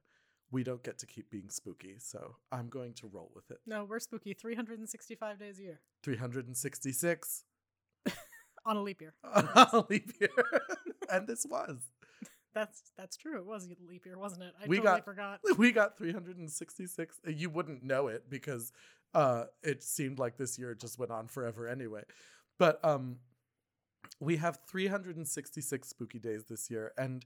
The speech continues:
Speaker 1: so today, on this spooky day, we decided we were going to talk about some stuff that, uh, happens to be, like, one of my favorite parts of, of the holiday,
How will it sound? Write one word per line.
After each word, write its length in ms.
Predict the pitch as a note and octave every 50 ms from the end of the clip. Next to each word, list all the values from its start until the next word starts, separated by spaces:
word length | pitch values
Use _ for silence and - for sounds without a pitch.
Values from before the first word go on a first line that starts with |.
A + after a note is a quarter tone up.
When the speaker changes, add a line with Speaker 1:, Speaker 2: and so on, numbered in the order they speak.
| - - - - - - _ -
Speaker 1:
so 280 | - - - F#3 F3
today, 480 | E3 - - F#3 D3+ G#3 G#3 G3 F#3+ F#3
on 300 | G#3 D3+ D#3 E3 E3 C#3+
this 360 | C3 G#3 A3+ - - - - - -
spooky 520 | - - - - - C#3+ A#2 - A#2 A2
day, 380 | G#2 G#2+ G2 F#2+ G2+ G#2 A2 A#2 -
we 220 | D3+ C#3+ D#3+ D#3
decided 540 | C#3+ D3+ E3 - - D3+ C#3 C3+ C#3+ B2+ A#2+
we 100 | C3 C#3
were 120 | C#3 D3 C#3+
going 240 | D3 C#3 B2+ B2+
to 120 | - - B2+
talk 300 | - - - A#2+ - -
about 280 | B2+ C3 A#2+ A#2+ - _ _ - - - - - _ _ _ _ _
some 260 | - - - A3 G3+
stuff 340 | - - - C#4 D4 D4+ - -
that, 240 | - B3+ G#3 E3+ - _ _ -
uh, 460 | F3 E3+ D#3 D3+ C#3+ C3+ B2+ B2 A#2+ B2 - _ _ _ _ _ _ _ _ -
happens 500 | - - E3+ G3+ G3+ - A3+ G#3+ - -
to 40 | E3
be, 120 | C#3+ D#3+ D3
like, 200 | D3 C#3+ C#3 -
one 120 | C#3 C#3
of 80 | C#3 A#2+
my 220 | B2+ A#2+ A#2 A#2+
favorite 420 | A2+ - C#3+ B2+ A#2 A#2+ A#2+ - -
parts 560 | - - G#2 B2 D3+ - - - - - - _ _ _ _ -
of, 220 | D3 C#3+ D3 D#3 E3+ G#3+ _ _
of 160 | - E3 D#3 D#3
the 80 | F3
holiday, 540 | E3+ - E3 D#3+ E3 F3 F#3 F#3 F#3 G3 G#3